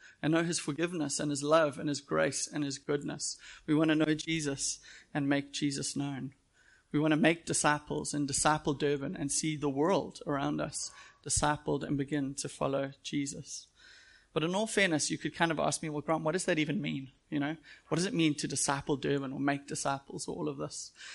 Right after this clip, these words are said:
And I, um, signed up for a new app on my phone because I wanted to try and, um, learn some new language, learn some new words or vocab or whatever.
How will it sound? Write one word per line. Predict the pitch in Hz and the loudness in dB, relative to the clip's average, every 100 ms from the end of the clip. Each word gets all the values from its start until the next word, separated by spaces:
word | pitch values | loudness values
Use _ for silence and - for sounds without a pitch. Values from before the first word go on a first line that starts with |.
| - | -4
And | - | 2
I, | 156 170 180 | 6 8 6
um, | 156 151 | 4 2
signed | - 165 | 4 6
up | 170 | 4
for | - | 2
a | 151 | 2
new | 147 147 | 2 2
app | 151 151 | 2 0
on | - 147 | -4 -2
my | 139 | -4
phone | - 160 139 135 170 - - - | 0 0 2 -2 -4 -8 -20 -10
because | 160 - 147 | -8 0 2
I | |
wanted | 151 170 165 | 2 2 0
to | |
try | 147 - 160 | -4 2 4
and, | 156 160 | 4 0
um, | - 147 143 135 - | 0 0 -2 -6 -4
learn | 175 | -2
some | 175 170 | 0 0
new | 160 | 2
language, | 147 156 135 135 - | 2 0 -6 -8 -4
learn | 156 | -4
some | 147 160 | -2 -4
new | 147 | -2
words | 139 143 143 | 0 0 -2
or | 143 | 0
vocab | 147 139 - 139 | 0 0 0 0
or | 147 | 0
whatever. | 139 139 165 | 0 0 -2